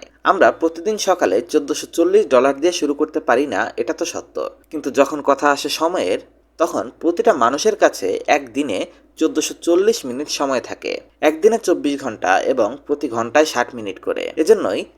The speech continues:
যে লোকগুলো প্রতি মাসে স্যালারি দিয়ে সংসার চালায় আর যারা আর্থিক দিক থেকে স্বতন্ত্র হয়ে গেছে, তাদের মধ্যে পার্থক্য শুধু এটুকুই হয়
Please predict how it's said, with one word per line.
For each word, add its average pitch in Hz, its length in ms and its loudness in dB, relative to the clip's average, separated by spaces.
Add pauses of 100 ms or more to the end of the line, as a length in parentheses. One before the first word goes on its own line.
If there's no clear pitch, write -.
যে 131 120 2
লোকগুলো 156 360 4
প্রতি 165 260 -2
মাসে 160 220 -2
স্যালারি 147 360 0
দিয়ে 151 200 2
সংসার 143 400 -6
চালায় 110 360 0 (260)
আর 117 100 -2
যারা 131 200 2
আর্থিক 120 420 0
দিক 151 160 -4
থেকে 135 180 -8
স্বতন্ত্র 185 480 -2
হয়ে 135 200 4
গেছে, 101 500 0 (220)
তাদের 160 220 4
মধ্যে 214 240 -2
পার্থক্য 175 480 -4
শুধু 139 220 -6
এটুকুই 170 440 2
হয় 170 260 -4